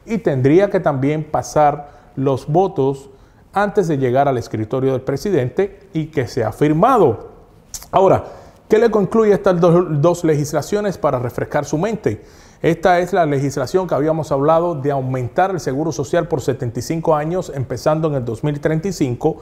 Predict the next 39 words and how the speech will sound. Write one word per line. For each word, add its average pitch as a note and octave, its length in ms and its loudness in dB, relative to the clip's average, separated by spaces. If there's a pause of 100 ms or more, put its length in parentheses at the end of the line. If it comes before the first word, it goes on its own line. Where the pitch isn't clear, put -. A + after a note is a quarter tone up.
(260)
La C3+ 180 4
otra E3+ 220 2
legislación D#3+ 800 2 (340)
es E3+ 320 -2
aumentar C#3 1300 0
el E3+ 220 2
seguro G3+ 500 2
social D3+ 560 0
cinco C4+ 720 -2
por C3 220 2
ciento, C#3+ 720 0 (460)
empezando F3+ 680 0
el D3 80 0
próximo F#3 560 0
año. D3 180 -2
Yo B2 140 -2
sé E3+ 180 2
que D#3+ 140 0
la D3 80 4
última D#3+ 380 2
vez E3 160 2
que E3 80 -2
hablamos D#3 340 2
de F3 100 0
esto, F3+ 220 -2
muchos D#3+ 300 -2
de C#3+ 40 0
ustedes F3 220 -2
decían, E3 340 2
"Pero C3 200 0
esto D#3 200 0
es D#3+ 140 -4
una F3 180 2
burla, D3 520 0 (300)
¿cómo F#3 280 2
que D#3+ 80 2
cinco D#3 340 0
por C3 160 2
ciento?". G#2+ 460 -2